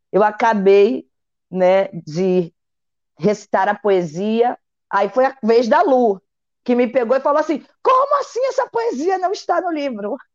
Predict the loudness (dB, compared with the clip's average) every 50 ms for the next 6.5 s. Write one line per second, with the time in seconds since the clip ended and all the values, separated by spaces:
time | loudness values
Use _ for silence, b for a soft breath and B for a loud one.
0 | _ _ _ -4 -4 -4 0 0 0 2 2 2 0 0 0 -2 -4 -4 -4 -2
1 | -2 0 0 0 0 -2 -2 0 2 4 6 6 6 6 4 4 2 0 -2 -4
2 | -8 _ _ _ _ _ _ _ _ _ _ _ _ _ _ _ _ _ _ _
3 | _ _ _ _ _ _ _ -2 0 2 2 4 2 2 2 0 0 0 0 0
4 | 0 -2 -2 -2 -2 -2 0 0 0 -2 -2 -2 -2 -2 -2 -2 -4 -2 -2 0
5 | 0 0 0 0 0 -2 -2 -2 -2 -4 -4 -4 -8 -8 -6 -4 -4 -2 -2 -2
6 | -4 -4 -4 -6 -6 -6 -8 -10 -10